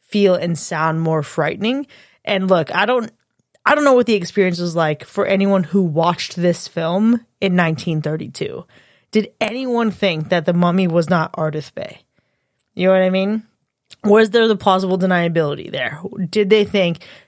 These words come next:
this was just a guy who was showing up, maybe doing the mummy's dir-, dirty work, kinda like the mummy's familiar? Uh, that's, I think,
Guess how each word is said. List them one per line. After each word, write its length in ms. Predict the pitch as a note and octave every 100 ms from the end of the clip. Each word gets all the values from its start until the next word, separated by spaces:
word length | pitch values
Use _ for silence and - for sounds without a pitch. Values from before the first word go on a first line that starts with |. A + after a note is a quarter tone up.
| _
this 380 | F3+ E3+ F#3+ -
was 160 | G3+ E3+
just 280 | F3+ E3+
a 60 | F#3
guy 400 | F3 E3+ E3 E3
who 160 | D#3+ F3
was 120 | D#3+
showing 320 | - F3+ F3
up, 140 | F3+
maybe 300 | F#3+ F#3 F3
doing 240 | F3+ G3 F3+
the 60 |
mummy's 380 | F3+ E3+ E3+ E3+
dir-, 240 | - F3 E3+
dirty 440 | E3 E3 F3+ F#3
work, 260 | F#3+ G3 -
kinda 200 | F#3+ F3+
like 120 | F3+
the 80 | F#3
mummy's 360 | F3 F#3+ F3+
familiar? 680 | - F3+ F3+ F3+ G3+ G#3 C4+ _ - - - -
Uh, 300 | E3 E3 A2 - -
that's, 380 | - F#3+ G3 G#3+
I 100 | A#3
think, 240 | B3 A#3